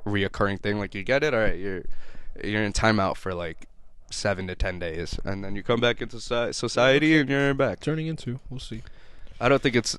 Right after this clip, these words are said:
Speaker 1: as much as a big as a deal as it used to be. I, there are definitely covid resurgence cases fucking
Speaker 2: It's still a
Speaker 1: happening.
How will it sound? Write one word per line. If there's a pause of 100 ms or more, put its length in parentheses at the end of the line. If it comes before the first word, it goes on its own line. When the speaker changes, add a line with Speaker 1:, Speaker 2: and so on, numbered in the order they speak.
(140)
Speaker 1:
as
much
as
a
big
as
a
deal
as
it
used
to
be. (120)
I,
there
are
definitely (140)
covid
resurgence
cases
fucking
Speaker 2:
It's
still
a
Speaker 1:
happening.